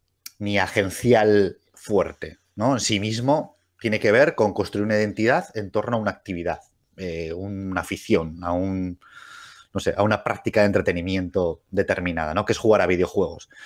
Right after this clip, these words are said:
En sí mismo ya tienen una, una, un asiento un, un tanto, pues eso, eh,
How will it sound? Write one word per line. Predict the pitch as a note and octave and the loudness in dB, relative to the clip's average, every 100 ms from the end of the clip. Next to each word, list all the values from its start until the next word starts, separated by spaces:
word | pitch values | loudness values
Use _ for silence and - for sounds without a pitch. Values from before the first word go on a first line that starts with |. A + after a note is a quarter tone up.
| - | -8
En | B2 | -4
sí | D#3 | -2
mismo | E3 E3 | 0 4
ya | D#3+ | 4
tienen | D3+ E3 D#3+ | 4 2 2
una, | D#3 C#3 - _ _ - _ | 4 2 0 _ _ -16 _
una, | - C#3 B2+ - _ _ - | 0 0 0 -10 _ _ -10
un | - D3 | 0 2
asiento | D3+ - D#3+ D3+ D3+ E3 | 2 4 2 4 4 4
un, | D3 B2 A2+ G2 | 0 -6 -6 -6
un | A#2 A2+ | -6 -2
tanto, | B2 B2+ C3+ D3 A#2+ G2+ F2 E2+ | 0 0 4 6 6 6 2 -2
pues | - E2 | -8 -12
eso, | - - _ - - - - _ | -14 -18 _ -20 -20 -20 -20 _
eh, | - F2+ E2+ E2+ E2 D#2+ | -4 -2 -2 -4 -6 -10